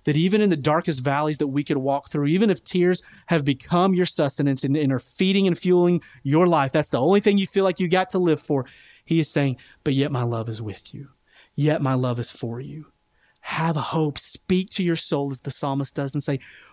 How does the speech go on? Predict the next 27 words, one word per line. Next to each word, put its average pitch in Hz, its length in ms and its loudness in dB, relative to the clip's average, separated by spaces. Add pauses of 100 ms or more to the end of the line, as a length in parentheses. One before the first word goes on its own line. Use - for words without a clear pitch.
(160)
"Why 160 440 -4
so 185 260 -4
downcast?" 160 680 -4 (580)
Put - 600 0
your 208 100 2
hope 190 280 -2
in 170 100 0
God, 165 300 -2
not 160 240 -2
in 170 80 0
your 160 80 -6
circumstances. 147 800 -4 (320)
Put - 340 0
your 233 100 0
hope 208 220 0
in 180 120 2
God, 170 260 -2
not 170 240 -2
in 175 80 0
your 170 100 -2
situations, 151 1040 -2 (1500)
because 131 280 -6
he 151 100 0
commands 135 600 0 (140)
his - 220 -8
faithful 120 400 -4
love. 117 460 -10